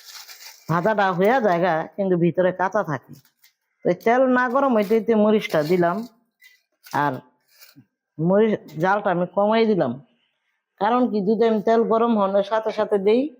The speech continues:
তাহলে পুড়ে গেলে ভর্তাটা স্বাদ লাগবো না। মরিচটা দানা পর্যন্ত আপনার হইতে হইব, এটা টাইম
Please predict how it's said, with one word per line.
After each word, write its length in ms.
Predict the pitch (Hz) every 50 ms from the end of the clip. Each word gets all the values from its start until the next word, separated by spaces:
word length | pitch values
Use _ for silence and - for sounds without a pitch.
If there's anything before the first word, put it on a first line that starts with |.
| _ _ _ _ _ _ _ _ _ _ _ _
তাহলে 200 | - 175 180 185 180
পুড়ে 220 | 185 233 240 240 233 226
গেলে 140 | 226 233 240 233 202
ভর্তাটা 360 | 175 160 - - 190 180 185 180 185 180 -
স্বাদ 180 | 202 190 190 185 208
লাগবো 220 | 208 202 190 190 202 170
না। 60 | 131 107 - _ _ _ _ _ _ _ _ _ _ _ _
মরিচটা 500 | - 208 220 262 247 254 - - 214 214 226 254 294 320 - _ _ _ _ _ - - - - 165
দানা 220 | 185 226 247 262 277 254
পর্যন্ত 320 | 277 285 262 285 277 262 240 208 170
আপনার 180 | 165 180 175 165 160
হইতে 200 | 165 156 156 - 175
হইব, 160 | 156 143 123 120 120 113 - - - _ _ _ _ _ _ - - _ _ _ _ _ _ _ _ _ _ _ _ -
এটা 160 | 170 185 202 233 277 302 302 - - _ _ _ _ _ _ -
টাইম 240 | 226 214 202 190